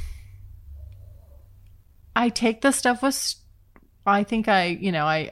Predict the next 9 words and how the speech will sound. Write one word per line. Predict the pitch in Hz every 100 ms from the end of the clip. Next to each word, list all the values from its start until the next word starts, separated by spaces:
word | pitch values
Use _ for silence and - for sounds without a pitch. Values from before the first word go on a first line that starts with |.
| -
we | 202 240
all | 233
know | 220 202
that, | 196 - -
that | 190 -
everything's | 196 240 247 208
changed | - 180 196 202 165
and | 147 160
just | 202 -